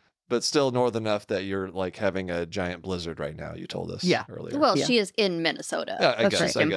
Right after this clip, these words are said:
Speaker 3: Implied
Speaker 1: it's,
Speaker 3: this
Speaker 1: it's all,
Speaker 3: time of year, I
Speaker 1: it's
Speaker 3: think.
Speaker 1: all
Speaker 2: Yeah.
Speaker 1: that part of
Speaker 2: Yeah.
Speaker 1: the year.
Speaker 3: <laughs>
Speaker 1: And, and so you also, um, you have a focus, though, 'cause I know in, in family medicine, uh, obviously it's all primary care, but, but you focus on pregnancy care as well?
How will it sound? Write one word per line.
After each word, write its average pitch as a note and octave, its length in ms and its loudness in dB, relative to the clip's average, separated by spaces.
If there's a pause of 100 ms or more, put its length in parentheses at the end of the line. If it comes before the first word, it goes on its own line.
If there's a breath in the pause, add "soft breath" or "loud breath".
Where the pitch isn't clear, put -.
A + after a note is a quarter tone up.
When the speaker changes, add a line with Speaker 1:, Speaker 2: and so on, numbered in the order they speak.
Speaker 3:
Implied F3 260 4
Speaker 1:
it's, D#3 80 -2
Speaker 3:
this - 80 0
Speaker 1:
it's F3 100 -2
all, G#2 120 4
Speaker 3:
time - 140 2
of D3+ 140 -6
year, D#3 180 -6
I - 60 -2
Speaker 1:
it's - 100 -8
Speaker 3:
think. - 240 0
Speaker 1:
all E2+ 240 -2
Speaker 2:
Yeah. - 100 -4
Speaker 1:
that - 140 -8
part F2 220 -8
of F2 140 -10 (120)
Speaker 2:
Yeah. - 120 -18
Speaker 1:
the F2+ 100 -10
year. E2 240 -8 (500 loud breath)
Speaker 3:
<laughs> G3+ 100 4 (800 soft breath)
Speaker 1:
And, C#3+ 260 4 (160)
and C#3+ 180 0
so D#3+ 160 4
you D#3+ 240 6
also, D#3 580 4
um, A#2+ 440 2 (180)
you C3 240 -2
have E3+ 160 2
a C3+ 60 2
focus, D#3 540 0
though, F#3 180 4
'cause F3 140 2
I F3 100 6
know G#3 180 4
in, D3 340 0
in C3+ 160 0
family E3 340 0
medicine, F#2+ 680 0 (420)
uh, G2+ 320 4
obviously A#2+ 300 2
it's A#2 120 2
all A2+ 100 4
primary G2+ 420 0
care, B2+ 400 4
but, G#2 340 0 (100)
but A2 380 0
you G#2+ 480 2
focus B2+ 460 2
on B2+ 240 2
pregnancy D#3 540 -2
care D#3+ 260 2
as C3+ 120 0
well? D3+ 360 2